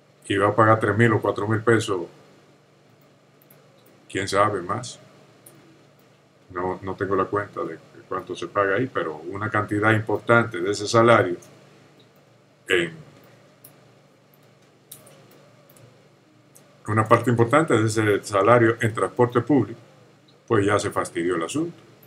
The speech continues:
Y habrá casos que le dirán, "Bueno, eh, si esta regla es así, usted no va a comer aquí". Hay, hay gente de todo. Lo que quiero advertir a, al ministro de Trabajo, básicamente, que me imagino que fue que ideó eso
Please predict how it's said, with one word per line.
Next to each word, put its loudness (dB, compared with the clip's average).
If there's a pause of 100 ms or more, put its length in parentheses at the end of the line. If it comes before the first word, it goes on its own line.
Y 0
habrá 4
casos 2
que -2
le 0
dirán, 0
"Bueno, -4 (640)
eh, -10
si -6
esta 0
regla 2
es 2
así, 2
usted 0
no -2
va 0
a -4
comer -8
aquí". -8 (840)
Hay, -12 (120)
hay 2
gente -6
de -6
todo. -8 (3750)
Lo 2
que 10
quiero 10
advertir 6
a, -10 (920)
al 2
ministro 2
de 2
Trabajo, 0
básicamente, -4
que -10
me -14
imagino -12
que -14
fue -6
que -4
ideó 0
eso -2